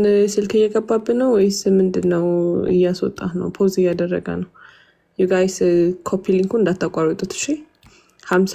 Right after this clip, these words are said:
ሁለት ደርሰናል። ቢያንስ መቶ ኬ እናስገባው። ሁለት፣ ሁለት ሺህ ሰባት መቶ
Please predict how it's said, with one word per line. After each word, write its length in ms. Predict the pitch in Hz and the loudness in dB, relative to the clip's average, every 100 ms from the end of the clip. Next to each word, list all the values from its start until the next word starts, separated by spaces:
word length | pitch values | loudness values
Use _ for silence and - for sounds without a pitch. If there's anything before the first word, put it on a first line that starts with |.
| 185 | 2
ሁለት 280 | 180 185 | 2 2
ደርሰናል። 540 | 190 180 185 185 233 226 135 156 | 0 -2 0 0 2 0 0 -2
ቢያንስ 300 | 180 180 190 | 0 0 0
መቶ 200 | 180 180 | -2 -2
ኬ 120 | 180 175 | -2 -2
እናስገባው። 640 | 160 170 - 165 160 156 165 - _ _ - | -2 -4 -6 -8 -2 0 -2 -4 _ _ -2
ሁለት፣ 320 | 196 202 - 196 180 175 | 0 0 -2 2 4 2
ሁለት 240 | 185 196 | 2 0
ሺህ 140 | - 214 | -2 -2
ሰባት 260 | 202 185 | 0 0
መቶ 160 | 190 190 | 0 0